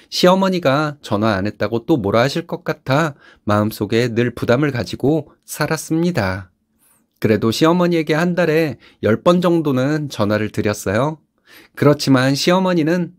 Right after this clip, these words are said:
늘 매일 전화를 안 한다고 저에게 불만이었습니다. 앞에서 말씀드린 것처럼 제가 전화하면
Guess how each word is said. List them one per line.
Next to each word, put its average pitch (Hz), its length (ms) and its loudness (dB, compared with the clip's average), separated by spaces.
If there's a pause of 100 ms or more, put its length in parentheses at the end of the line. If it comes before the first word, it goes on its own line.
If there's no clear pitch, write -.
늘 175 320 4
매일 147 280 2
전화를 143 400 0
안 104 140 0
한다고 131 580 -2
저에게 101 680 -2 (220)
불만이었습니다. 107 1200 -2 (560)
앞에서 120 360 2
말씀드린 143 580 2
것처럼 123 580 0 (280)
제가 160 280 2
전화하면 139 760 2